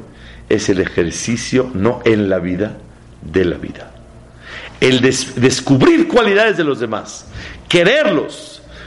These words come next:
valorarlos y ver esas cualidades tan hermosas,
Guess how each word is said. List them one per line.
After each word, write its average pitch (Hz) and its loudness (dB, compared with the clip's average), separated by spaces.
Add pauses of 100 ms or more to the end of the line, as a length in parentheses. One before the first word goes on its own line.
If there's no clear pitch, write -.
(140)
valorarlos 139 2 (640)
y 143 4
ver 170 2
esas 185 0
cualidades 160 2
tan 156 2
hermosas, 156 0